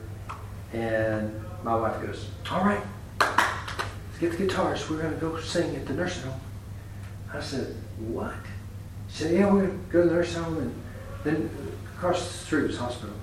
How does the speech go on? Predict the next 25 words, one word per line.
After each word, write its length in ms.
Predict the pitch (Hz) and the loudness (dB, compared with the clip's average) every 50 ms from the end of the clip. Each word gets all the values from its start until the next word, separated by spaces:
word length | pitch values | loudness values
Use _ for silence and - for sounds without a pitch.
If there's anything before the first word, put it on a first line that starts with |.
| 131 | -6
We, 60 | 139 | -4
we're 280 | - - - 139 143 143 | -4 -2 -2 -2 0 0
gonna 140 | 151 165 156 | 2 2 4
go 180 | 165 165 156 | 6 6 6
to 60 | - - | 4 2
the 100 | - - | 0 -2
children's 480 | - - 175 160 151 135 - - - | 4 6 8 8 8 6 2 0 -4
ward 380 | - 135 135 135 - 143 151 147 | -6 -6 -6 -2 0 0 2 2
in 60 | 131 | 2
the 40 | 143 | 0
hospital, 360 | 151 156 - - 131 127 123 | 0 -2 -2 -4 -4 -4 -2
and 60 | 127 | -2
we're 100 | 135 135 | -2 0
gonna 100 | 135 135 | 0 -2
sing 180 | - - 139 131 | -2 -2 -2 -2
Christmas 320 | 127 147 123 - - - | -2 -4 -4 -6 -6 -8
carols." 300 | - - 120 117 104 - - - - - - - - - - - - - - | -8 -6 -8 -8 -8 -10 -10 -10 -10 -10 -10 -10 -10 -8 -8 -8 -8 -8 -6
I 40 | - 143 | -4 -4
go, 180 | 139 131 - - - - - - - - - - - - - - - - - - - - - - - - - | -4 -4 -4 -6 -8 -10 -10 -10 -10 -10 -10 -10 -10 -10 -10 -10 -10 -10 -10 -10 -10 -10 -10 -8 -8 -8 -8
"Uh, 260 | - - - - - - - - - - - - - - - - - - - - - - - | -8 -8 -8 -8 -8 -8 -8 -8 -8 -10 -10 -10 -10 -10 -10 -10 -10 -10 -10 -10 -10 -10 -6
I'm 100 | 151 165 | -2 2
not 240 | 170 170 160 147 139 | 4 6 6 8 8
in." 200 | 135 123 104 - - - - - | 6 6 4 2 0 -4 -8 -8
She 140 | - - - | -8 -6 -6
said, 160 | - - - | -6 -6 -6